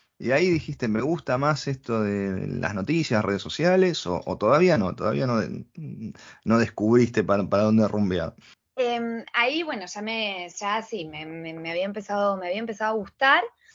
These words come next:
Speaker 2: pero bueno, seguía con la idea igual del, del periodismo, ¿no? Lo tenía
Speaker 1: Mm.
Speaker 2: muy, muy en mente. Termino tea y digo, "Bueno, es el momento de irme un año a Australia para aprender bien el inglés, para tener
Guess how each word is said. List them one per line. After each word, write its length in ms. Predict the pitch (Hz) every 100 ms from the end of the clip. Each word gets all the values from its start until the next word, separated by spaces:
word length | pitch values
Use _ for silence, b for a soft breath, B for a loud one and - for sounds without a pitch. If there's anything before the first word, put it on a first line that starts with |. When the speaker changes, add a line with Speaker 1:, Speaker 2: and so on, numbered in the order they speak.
| b -
Speaker 2:
pero 180 | 359 359
bueno, 240 | 233 170
seguía 580 | 151 196 220 247 226 196
con 120 | 190
la 60 | 180
idea 220 | 175 185
igual 280 | 220 190 226
del, 400 | 214 185 160 170
del 180 | 170 165
periodismo, 580 | 165 180 247 160 165 -
¿no? 180 | - 214
Lo 140 | 247 175
tenía 240 | 170 208
Speaker 1:
Mm. 40 | 220
Speaker 2:
muy, 280 | 180 175 170 _
muy 160 | 175 175
en 140 | 175
mente. 320 | 147 139 - -
Termino 380 | 285 339 403 427
tea 320 | 359 349 349 311
y 40 |
digo, 240 | 240 233 208
"Bueno, 220 | 170 170
es 40 |
el 60 | 240
momento 300 | 240 247 269
de 80 | 262
irme 220 | 233 262 -
un 160 | 208
año 480 | 208 214 220 247 330 -
a 60 |
Australia 540 | 190 - 175 156 - _ _ _
para 440 | 180 190 240 247 240 B B B -
aprender 360 | 185 185 202
bien 200 | 208 220
el 100 | 220
inglés, 600 | 247 285 311 294 285 277 269
para 220 | 208 170
tener 380 | 170 180 196